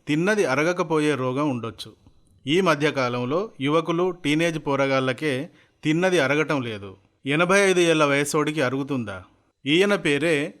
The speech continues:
ఇరాన్ సుప్రీం లీడర్ అయతుల్లా ఖొమేని. ఈయన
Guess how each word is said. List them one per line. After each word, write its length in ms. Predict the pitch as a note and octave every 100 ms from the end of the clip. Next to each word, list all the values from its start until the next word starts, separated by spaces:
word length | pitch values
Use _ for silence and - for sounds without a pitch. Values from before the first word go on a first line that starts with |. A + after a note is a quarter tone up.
| C3+
ఇరాన్ 320 | D3 F3+ G3
సుప్రీం 420 | D#3 C3 E3 E3
లీడర్ 320 | C3+ B2+ D3 G#3
అయతుల్లా 480 | C3 C3+ C3+ C3 C3+
ఖొమేని. 540 | D#3 B2+ A#2+ A2+ G#2+ G2+ _ C3
ఈయన 400 | E3+ F#3 D3+